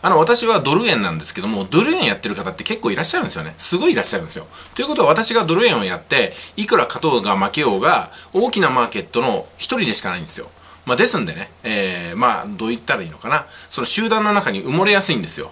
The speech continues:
大きなマーケットでやると。相当な実力がないと、そこで、えー、アクセスを集め続けることってのはできないんですよね。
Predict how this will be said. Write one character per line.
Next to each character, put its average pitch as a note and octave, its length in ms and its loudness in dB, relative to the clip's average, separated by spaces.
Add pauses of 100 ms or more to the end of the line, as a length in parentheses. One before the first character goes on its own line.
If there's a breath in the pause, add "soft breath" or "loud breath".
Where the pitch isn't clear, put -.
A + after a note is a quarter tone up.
大 D#3 120 4
き A#2 120 -2
な G#2 60 2
マ F#2 120 2
ー F#2 80 -4
ケ G2+ 120 -4
ッ F2+ 40 -12
ト - 100 -8
で F3 100 -2
や F3+ 100 2
る E3+ 60 -6
と。 - 180 -12
相 B3 260 2
当 A#3+ 180 2
な A#3+ 300 2
実 D#3+ 260 0
力 F3+ 120 -2
が G3+ 100 4
な F#3 100 4
い A2 80 0
と、 A#2 320 0 (200 loud breath)
そ - 180 0
こ E3+ 100 2
で、 G3+ 300 0 (260 loud breath)
え - 80 0
ー、 - 80 0
ア - 60 2
ク - 80 0
セ F3+ 80 4
ス F3 100 4
を D3+ 120 4
集 - 100 0
め E3+ 80 2
続 D#3+ 240 -2
け D#3+ 80 2
る A2+ 60 0
こ F#2+ 40 -4
と E2+ 80 -10
っ - 20 -16
て - 80 -12
の E2+ 60 -8
は - 60 -10
で G#2 60 -6
き B2 40 -6
な C3+ 80 0
い F#3 40 0
ん - 20 -10
で - 60 -10
す - 40 -12
よ - 60 -16
ね。 G2 160 -10